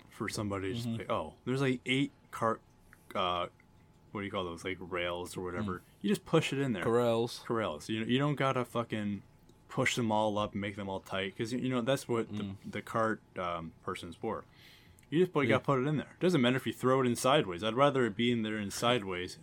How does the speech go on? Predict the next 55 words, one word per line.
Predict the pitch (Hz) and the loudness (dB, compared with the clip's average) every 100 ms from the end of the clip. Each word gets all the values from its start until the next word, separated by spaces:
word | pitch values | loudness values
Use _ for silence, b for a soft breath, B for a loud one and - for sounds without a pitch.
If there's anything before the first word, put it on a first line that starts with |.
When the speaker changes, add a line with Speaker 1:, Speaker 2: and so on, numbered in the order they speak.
| - | -8
Speaker 1:
than | 104 95 | -4 -2
not | 101 95 | 0 0
at | 85 | 0
all, | 104 90 90 - b b b b b - | -2 -2 -4 -10 b b b b b -4
because | 143 143 120 | 2 4 4
when | 147 | 2
it's | 143 98 | 0 0
windy, | 110 156 107 98 101 b - | 2 4 2 -2 -4 b -4
you | 113 | -2
know, | 107 104 - 82 - - - _ - | 0 -2 -4 -12 -18 -20 -20 _ 2
one | 151 165 | 4 6
time | 151 | 6
I | 143 | 6
had | 143 | 6
to | 113 | 2
fucking | - 127 120 110 | 2 -2 -2 2
get | 120 | 6
out | 127 | 6
of | 117 | 6
my | 101 | 0
car | - 113 98 95 - b b | 2 4 4 2 -2 b b
in | 120 | 0
the | 117 | 2
last | 123 - | 2 0
two | - 143 131 | -4 -4 -4
seconds | - 117 107 90 85 | -2 -4 -4 -10 -8
of, | - 104 - | -6 -8 -8
before | - 113 107 | -6 -2 -2
it | 101 | -4
crashed | - 110 - | -4 -2 -2
into | 98 90 | -4 -6
a | |
car, | - 104 98 95 | -2 2 2 2
I | 95 95 | 0 -2
caught | - - 110 | -4 -2 -2
it | 92 | -2
and | 92 | -6
pulled | 107 92 | -6 -6
it | 85 | -4
back. | 87 80 - - | -6 -6 -6 2
And | 196 170 | 2 2
you | 147 | 0
know | 143 | 0
what | 139 | 2
I | 135 | 2
did | 135 135 | 2 0
with | 139 | 2
it? | 160 151 | 2 4
I | 113 | -2
put | - 101 | -2 -4
it | |
in | 98 | -4
the | 113 | -4
cart | 92 82 | -4 -4
corral. | 92 82 | -6 -6